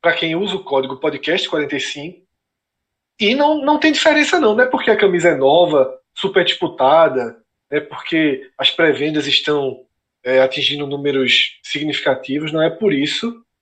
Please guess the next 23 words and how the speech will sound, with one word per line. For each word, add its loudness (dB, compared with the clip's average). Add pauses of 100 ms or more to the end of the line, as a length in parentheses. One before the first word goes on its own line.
(320)
que -2
muda 2
a 6
regra 2
não, 0
nosso 0
desconto -4
vale 2 (300)
pra 2
tudo, -2
em 4
qualquer 0
situação, -4 (240)
e -14
não -4
seria -2
diferente, -2 (220)
tanto 4
pra 4
nova 4
camisa -2
do -6
Sport, -2